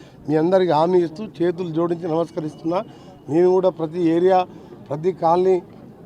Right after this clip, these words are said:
నిన్ననే రంగారెడ్డి జిల్లా చేవెళ్ళ కాన్స్టిట్యుయెన్సీలో మూడు మున్సిపాలిటీతో పాటు మహబూబ్నగర్లో ఆరు మున్సిపాలిటీలు, దేవరకొద్ర, వనపర్తి ఆరు మున్సిపాలిటీ తిరిగి తొమ్మిది మున్సిపాలిటీలు కవర్ చేసిన రాత్రి పన్నెండు ఒకటింటి వరకు.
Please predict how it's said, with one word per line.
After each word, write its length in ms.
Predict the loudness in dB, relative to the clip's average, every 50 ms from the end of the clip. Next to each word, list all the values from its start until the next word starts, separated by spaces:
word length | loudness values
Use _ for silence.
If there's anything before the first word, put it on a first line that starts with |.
| -6
నిన్ననే 340 | -4 0 0 2 2 2 2
రంగారెడ్డి 480 | 2 2 2 2 2 2 2 2 0 -2
జిల్లా 220 | -4 0 2 2 2 0 -2 -6
చేవెళ్ళ 300 | -4 -2 0 0 0 0
కాన్స్టిట్యుయెన్సీలో 520 | -2 -2 -2 -2 -2 -2 -4 -4 -4 -4 -2 0
మూడు 140 | -2 -2 0
మున్సిపాలిటీతో 580 | -2 -2 -4 -2 -4 -4 -4 -4 -6 -8 -10 -6
పాటు 300 | -4 -4 -4 -2 -4 -6 -8 -10 -16 -20 -20 -20 -20 -20 -20 -20 -20 -20 -10 -4
మహబూబ్నగర్లో 640 | 2 4 4 4 6 6 6 4 4 4 2 4 6 6 8 8
ఆరు 120 | 8 6
మున్సిపాలిటీలు, 580 | 4 0 -2 -4 -2 0 0 0 0 0 -4 -4 -2 0
దేవరకొద్ర, 500 | 2 2 2 0 -2 -6 -6 -2 -2 0
వనపర్తి 480 | 0 0 -2 -2 -2 -4 -6 -4 -8 -8 -6 -2 0 0
ఆరు 120 | 0 0 -2
మున్సిపాలిటీ 460 | -6 -6 -2 -2 -2 -2 -2 -4 -8
తిరిగి 200 | -8 -10 -10 -12 -12 -10
తొమ్మిది 220 | -6 -2 -2 -2 -2
మున్సిపాలిటీలు 440 | -4 -6 -4 -2 -2 -2 -2 -6 -10 -6 -4
కవర్ 200 | -4 -2 0 -2
చేసిన 240 | -2 -2 -4 -6
రాత్రి 300 | -6 -4 -6 -6 -6 -8 -10 -10
పన్నెండు 260 | -8 -6 -6 -6 -6
ఒకటింటి 280 | -8 -10 -12 -10 -10 -10 -12
వరకు. 180 | -12 -14 -16